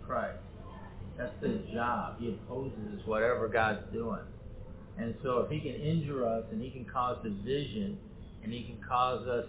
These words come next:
to, to get, stay upset with each other, be bitter with each other, then he wins. And so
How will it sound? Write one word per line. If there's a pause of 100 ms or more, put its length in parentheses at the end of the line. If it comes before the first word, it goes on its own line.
(120)
to, (340)
to
get, (180)
stay
upset
with
each
other,
be
bitter
with
each
other,
then
he
wins. (1120)
And
so